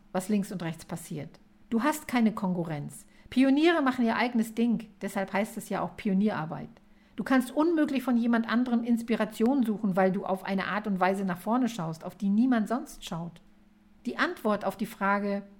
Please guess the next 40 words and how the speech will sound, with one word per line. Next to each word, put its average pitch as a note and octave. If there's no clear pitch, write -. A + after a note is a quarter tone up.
„Mann, A#3
wie A3+
kommt D4+
es -
eigentlich, A#3+
dass A3+
manche A3
Leute A3
auf G#3
der G3+
Strecke B3+
bleiben?“, F3
ist, A3+
dass A3+
es A3+
an A3+
mangelndem A#3+
Pioniergeist, A3+
an A3
mangelnden B3+
unabhängigen B3
Ideen, A3
an G3+
mangelnder G3+
Innovation A3
und G#3+
an G#3
mangelndem A#3+
Selbstbewusstsein G3
für F#3
das, A3+
was -
du -
eigentlich C#4
von C#4
Natur C4
aus A#3+
gut A3
kannst, F#3+
liegt. F#3